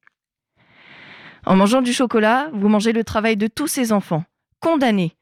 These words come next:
à vivre dans des conditions insalubres, condamnés à manipuler des machettes et des sacs très lourds, condamnés à pulvériser des pesticides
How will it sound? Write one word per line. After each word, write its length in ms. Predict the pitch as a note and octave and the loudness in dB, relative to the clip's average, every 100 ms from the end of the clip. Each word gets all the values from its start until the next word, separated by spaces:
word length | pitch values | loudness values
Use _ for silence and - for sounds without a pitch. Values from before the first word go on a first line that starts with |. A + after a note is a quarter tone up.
| _ _ | _ _
à 80 | A3+ | -2
vivre 280 | A3+ A#3+ A#3 | -2 -2 0
dans 140 | A#3+ | 0
des 100 | A#3+ | -2
conditions 480 | A#3 A#3+ A#3 - A#3 | -2 -4 -4 -4 -4
insalubres, 680 | B3 B3 - G#3 F3+ F3 - _ _ _ _ - | -2 -2 -2 -2 -2 -6 -14 _ _ _ _ -4
condamnés 560 | D#4 D4 B3+ F#3+ F3 _ _ _ | 0 2 2 0 -2 _ _ _
à 100 | - | -2
manipuler 500 | A#3+ A#3 B3 C4 B3+ | 0 0 -2 -2 -2
des 140 | A#3 C4 | 0 0
machettes 580 | C#4 C#4 - F3+ - - | 0 0 -4 -6 -8 -12
et 100 | A3+ | -6
des 120 | A3+ B3 | -4 -2
sacs 260 | B3+ A#3 | -2 -4
très 200 | - C#4 | -4 0
lourds, 340 | A#3 F#3 D#3+ - _ _ _ _ _ _ | 0 0 -4 -12 _ _ _ _ _ _
condamnés 540 | - A#3 G#3 F3 D#3 - _ _ _ _ | -4 -2 0 0 -2 -6 _ _ _ _
à 80 | G#3 | -6
pulvériser 540 | A#3+ G#3+ A#3+ C4+ A#3 | -4 -2 0 0 -2
des 100 | A3 | -2
pesticides 680 | A#3 A#3 - A#3+ - A3 E3+ | -2 -4 -4 -8 -6 -8 -8